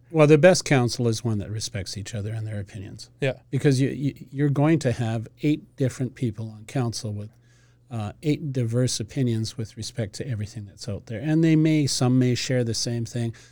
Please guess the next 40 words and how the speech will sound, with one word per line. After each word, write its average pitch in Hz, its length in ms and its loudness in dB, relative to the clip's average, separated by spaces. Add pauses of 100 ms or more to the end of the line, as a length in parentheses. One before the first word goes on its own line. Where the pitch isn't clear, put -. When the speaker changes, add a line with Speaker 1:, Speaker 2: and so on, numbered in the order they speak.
(280)
Speaker 1:
What 131 140 0
I 123 80 4
want 170 500 2
to 127 140 -2
see 131 380 2
is 123 220 -6
a 107 60 -6
council 131 480 -2
that 104 140 -2
is 104 160 -4
willing 123 320 2
to 107 380 -4 (440)
deliberate 139 640 4 (200)
respectfully 143 840 -2 (500)
Speaker 2:
Yep. 139 160 -4
Speaker 1:
and, 123 360 0
and, 117 400 0 (220)
and 123 400 2
actually 127 400 -2
make 117 300 -4
sure 175 440 0
that 120 220 -4
they 120 300 -2
understand 135 960 -2 (320)
the 113 100 -16
situation 113 800 -6
and 117 200 -10
not 120 180 -10
just - 180 -6
spout 117 280 -2
off 104 220 -4
rhetoric 110 380 -4
that, 107 260 -8
that 113 220 -14
doesn't 107 240 -6
have 107 200 -8
any 104 140 -8
base 101 320 -8
in 90 100 -8
truth. 107 380 -2